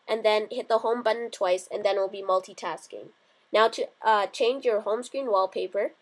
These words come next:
uh, you'll go into settings, wallpapers, and then you can choose which, uh, wallpaper you want on your home screen and which wallpaper you want on your lock screen. Now, uh, initially when you jailbreak,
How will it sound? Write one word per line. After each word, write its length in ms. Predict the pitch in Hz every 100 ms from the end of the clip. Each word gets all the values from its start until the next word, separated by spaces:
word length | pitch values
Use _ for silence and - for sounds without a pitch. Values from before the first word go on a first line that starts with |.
| _ _ _
uh, 180 | 185 202
you'll 220 | 214 214
go 440 | 214 214 233 277 -
into 420 | - 214 214 214 208
settings, 600 | - 214 240 254 254 - _ _ 196
wallpapers, 760 | 208 208 220 202 220 208 - _ -
and 160 | 254
then 140 | 233 214
you 120 | 214
can 180 | 226 208
choose 520 | - 208 208 214 - _ _
which, 340 | 226 233 - - _
uh, 260 | 202 196 190
wallpaper 540 | 190 202 202 220 202
you 160 | 214 196
want 180 | 190 185
on 140 | 190
your 120 | 185
home 200 | 202 214
screen 380 | 233 - 240 240 - _ -
and 160 | 226
which 180 | 208 196
wallpaper 460 | 202 190 190 185 202
you 160 | 196
want 180 | 185 180
on 140 | 175 180
your 140 | 180
lock 260 | 175 165 -
screen. 360 | - 156 131 - _ _ _ 208
Now, 380 | 220 220 220 - _
uh, 220 | - 220 208
initially 540 | 226 254 - 302 311
when 220 | 262 220
you 80 | 214
jailbreak, 560 | - 202 208 233 269